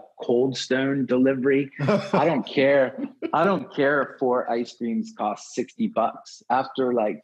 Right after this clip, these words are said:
Speaker 1: three glasses of wine, boy, that, uh, <laughs> that, that ice cream is right on time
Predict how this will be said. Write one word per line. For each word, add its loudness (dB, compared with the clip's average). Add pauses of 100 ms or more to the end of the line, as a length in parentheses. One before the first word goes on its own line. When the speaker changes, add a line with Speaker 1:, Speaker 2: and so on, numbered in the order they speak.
Speaker 1:
three 4
glasses 0
of 0
wine, -2 (640)
boy, 0
that, 2
uh, 2 (100)
<laughs> -6
that, -2
that 2
ice 2
cream -2
is 0
right -2
on -2
time -4